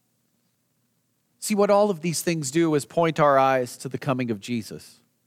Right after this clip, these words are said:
who is the center of what it means for us to be a Christian and to celebrate Christmas. While they were there, the time gave, came for a baby to be born.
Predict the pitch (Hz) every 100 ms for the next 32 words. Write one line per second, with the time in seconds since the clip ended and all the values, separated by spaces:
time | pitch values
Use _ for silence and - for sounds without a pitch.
0 | _ _ _ _ _ _ _ _ _ _
1 | _ _ _ - 185 175 175 - 202 214
2 | 220 143 151 175 139 147 160 151 - 151
3 | 123 147 - 160 143 139 139 139 - 160
4 | - 160 151 151 120 120 131 - 135 127
5 | 123 110 - 107 - 92 87 - _ _
6 | _ _ _ _ _ _ _ _ _ _
7 | _ - 156 156 180 175 156 180 196 165
8 | 156 165 175 180 170 185 190 175 - -
9 | 196 190 165 - 156 139 170 170 151 139
10 | 127 110 117 113 127